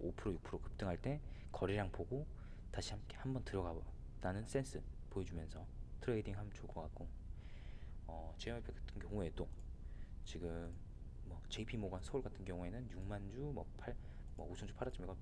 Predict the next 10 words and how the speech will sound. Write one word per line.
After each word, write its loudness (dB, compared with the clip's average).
빼고, 2
이거, 0
이거 -2
빼서 -2
육만 0
주, -2
삼만 0
주, 0
사만 0
주, -2